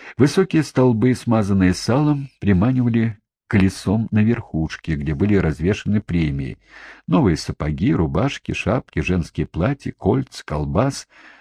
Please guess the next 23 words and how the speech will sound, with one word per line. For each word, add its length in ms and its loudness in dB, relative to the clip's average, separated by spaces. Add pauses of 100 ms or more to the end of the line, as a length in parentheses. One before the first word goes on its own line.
(160)
жареный 560 2
гусь 340 -2
и 80 -2
поросенок. 800 -4 (180)
Все 180 -2
это, 220 0
заплатив 580 0
небольшую 540 -2
сумму 280 -4
хозяину 520 -2
столба, 480 -2 (440)
мог 220 0
получить 540 0
ловкий 420 0
удалец, 480 2
сумевший 560 -2
взобраться 720 0
по 140 0
скользкому 640 -2
бревну 560 2 (240)
до 100 0
верхнего 540 -2
колеса. 540 -8